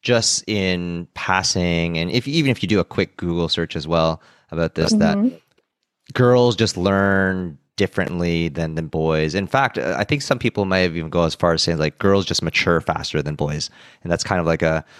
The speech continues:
Speaker 1: a thing that's been going around that I've heard of before. I guess,
Speaker 2: Mm-hmm.
Speaker 1: number one, because you've been in both environments, number one, would you say that's true in terms of maturity level, um, that girls do mature a little bit quicker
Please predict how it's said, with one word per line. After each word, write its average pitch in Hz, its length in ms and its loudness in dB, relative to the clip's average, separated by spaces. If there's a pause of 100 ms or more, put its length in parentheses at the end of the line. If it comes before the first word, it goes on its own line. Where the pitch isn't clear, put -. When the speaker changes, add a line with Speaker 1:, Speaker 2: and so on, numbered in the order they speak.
(120)
Speaker 1:
a 101 60 -10
thing 110 280 2
that's 90 180 -2
been 85 240 -4
going 85 260 2
around 82 280 0
that 78 100 -4
I've 85 200 0
heard 78 240 -4
of 76 80 -12
before. 80 380 -10 (480)
I - 60 0
guess, 180 120 6
Speaker 2:
Mm-hmm. - 60 2
Speaker 1:
number 185 160 4
one, 156 260 4
because 170 240 0
you've 170 120 0
been 147 100 2
in 113 120 0
both 120 220 2
environments, 98 560 0
number 156 160 0
one, 123 380 0
would 127 200 -2
you 151 100 0
say 135 280 4
that's 104 320 -2 (160)
true 101 640 2
in 151 80 -4
terms 95 300 0
of 87 80 0
maturity 82 640 0
level, 123 420 2 (480)
um, 85 560 0
that 85 220 -2 (220)
girls 95 280 2
do 90 300 -4
mature 98 300 0
a 101 60 4
little 101 160 4
bit 92 160 0
quicker 101 540 0